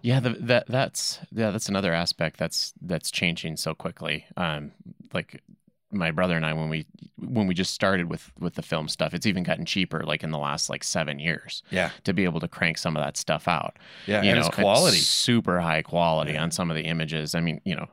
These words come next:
Speaker 1: like, we were before the, the, um, smartphones became super popular and the cameras got so good on those, but it's
Speaker 2: Yeah.
Speaker 1: just like you can, um, uh, you can film on an iPhone and
Speaker 2: Right.
Speaker 1: it, and it'll look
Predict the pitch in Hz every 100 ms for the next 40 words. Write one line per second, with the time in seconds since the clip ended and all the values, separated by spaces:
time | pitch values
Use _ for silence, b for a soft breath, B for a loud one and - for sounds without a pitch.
0 | - 78 - - - - _ _ - -
1 | - - - 113 90 85 78 90 82 80
2 | 78 78 78 _ - - - 82 80 76
3 | 76 - 80 76 71 85 - - - -
4 | 107 90 - 82 71 71 80 - 104 -
5 | 73 73 73 69 78 73 90 92 85 80
6 | - - 78 - 82 85 85 78 71 98
7 | 80 76 - 85 78 92 - 76 113 101
8 | 82 - _ B B B 98 80 76 -
9 | - - 87 - 107 110 92 98 87 78
10 | - - 92 - 69 71 - B B B
11 | 92 90 82 95 87 87 82 85 -